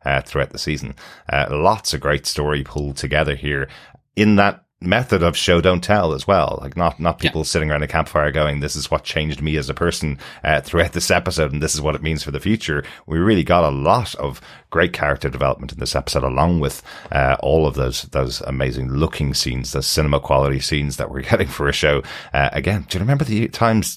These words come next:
Speaker 1: ten years ago where they had to have episodes of people sitting in a room talking to each other to keep the budget down on a series?
Speaker 2: Yep.
Speaker 1: And now we have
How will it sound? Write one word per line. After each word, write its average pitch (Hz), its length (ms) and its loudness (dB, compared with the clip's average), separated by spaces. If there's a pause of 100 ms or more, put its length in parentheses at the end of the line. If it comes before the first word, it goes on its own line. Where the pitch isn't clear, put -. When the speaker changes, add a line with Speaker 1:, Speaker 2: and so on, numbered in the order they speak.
Speaker 1:
ten 95 220 2
years 95 240 4
ago 73 200 2
where 67 160 0
they 69 120 0
had 71 180 -4
to 73 120 -4
have 69 200 0
episodes 69 480 0
of 69 80 -6
people 73 300 -2
sitting 78 340 0
in 71 80 2
a 69 60 2
room 71 260 0
talking 76 380 0
to 73 140 -4
each 69 140 -4
other 67 140 -2
to - 100 -12
keep - 180 -4
the - 60 -10
budget 76 400 0
down 69 340 0
on - 180 -4
a 69 60 -2
series? 67 500 -2
Speaker 2:
Yep. - 80 -16 (180)
Speaker 1:
And 76 140 0
now 76 140 4
we 73 100 2
have 82 320 -2